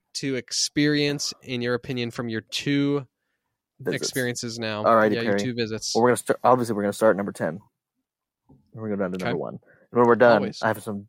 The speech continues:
Speaker 2: dishonorable mentions of things to skip.
Speaker 1: Okay, great.
Speaker 2: Perry,
Speaker 1: Dishonor on you.
Speaker 2: Perry,
Speaker 1: Dishonor on your cow.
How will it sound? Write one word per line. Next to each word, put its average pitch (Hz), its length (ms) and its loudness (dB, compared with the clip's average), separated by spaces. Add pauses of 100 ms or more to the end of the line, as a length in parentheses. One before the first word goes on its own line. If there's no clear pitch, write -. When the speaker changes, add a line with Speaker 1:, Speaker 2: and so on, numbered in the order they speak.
Speaker 2:
dishonorable 107 560 0
mentions 78 380 -12
of 95 120 -8
things 98 240 -10
to - 60 -14
skip. - 280 -10 (720)
Speaker 1:
Okay, 117 280 -6 (180)
great. 113 240 -4 (220)
Speaker 2:
Perry, - 140 6
Speaker 1:
Dishonor 262 300 4
on 226 200 0
you. 339 400 8
Speaker 2:
Perry, 156 120 6
Speaker 1:
Dishonor 233 360 6
on 220 100 2
your 196 60 -6
cow. 330 440 4